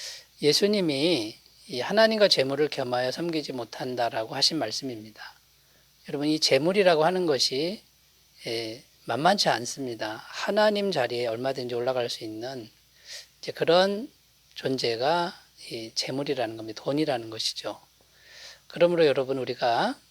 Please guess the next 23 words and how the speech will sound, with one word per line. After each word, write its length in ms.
아, 200
이 500
돈을 680
하나님께 440
복종시키는 680
이런 140
훈련이 420
꼭 200
필요하다라는 1040
것이죠. 360
그리고 220
세 120
번째는, 720
예, 80
교회 340
지도자들은 720
자족하는 840
마음이, 680
예, 120
충만해지도록 920
훈련해야 400
된다라는 720
것입니다. 560